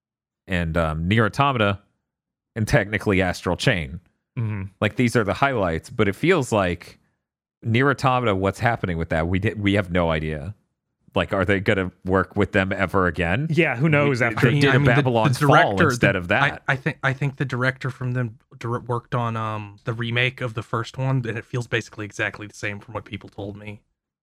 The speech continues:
Speaker 3: Like, it feels really, really similar to Control.
Speaker 1: I was shocked by how similar it did feel.
Speaker 2: Yeah, it's,
Speaker 1: Um,
Speaker 2: it's definitely, it's not nearly as good feeling as, uh, Automata, but it is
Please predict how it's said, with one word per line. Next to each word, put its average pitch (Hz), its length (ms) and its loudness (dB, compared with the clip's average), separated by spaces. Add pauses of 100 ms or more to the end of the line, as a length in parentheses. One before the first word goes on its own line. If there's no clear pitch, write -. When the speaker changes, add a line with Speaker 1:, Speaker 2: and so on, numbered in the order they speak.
(160)
Speaker 3:
Like, 117 140 -2
it 113 60 -6
feels 110 260 -8
really, 104 220 -8
really 104 180 -8
similar 107 380 -4
to 104 60 -6
Control. 117 640 -4
Speaker 1:
I 127 140 2
was 143 120 0
shocked 247 300 2
by 143 140 2
how 143 160 2
similar 127 400 2
it 92 140 -2
did 104 200 4
feel. 71 460 -8
Speaker 2:
Yeah, 147 300 2
it's, - 80 0
Speaker 1:
Um, 151 160 0
Speaker 2:
it's 160 180 -2
definitely, 208 640 -2
it's 160 180 -8
not 147 400 0
nearly 151 440 2
as 120 120 -2
good 135 300 2
feeling 196 380 2
as, 180 160 -2 (100)
uh, 175 160 2
Automata, 170 480 0
but 127 260 -2
it 135 140 -4
is 127 240 2